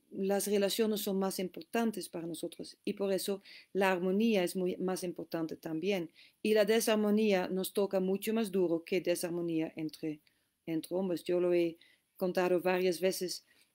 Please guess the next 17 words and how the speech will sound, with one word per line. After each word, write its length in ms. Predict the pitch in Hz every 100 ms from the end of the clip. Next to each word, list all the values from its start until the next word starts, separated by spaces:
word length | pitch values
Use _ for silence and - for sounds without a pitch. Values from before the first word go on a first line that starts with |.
| _
ah, 220 | 180 175 175
porque 220 | 196 247
muchas 260 | 277 277
veces 280 | 254 262 233
no 140 | 226 247
tenemos 360 | 254 247 233
la 100 | 226
oportunidad 520 | 208 208 208 202 196 196
de 100 | 180
vivir 420 | 190 175 185 175
en 100 | 180
cosas, 420 | 175 190 175 156 - -
en, 240 | 180 180 -
en, 280 | 185 180 -
en 120 | 175
situaciones 560 | - 180 185 190 180 165
extremas. 640 | 165 - 180 160 156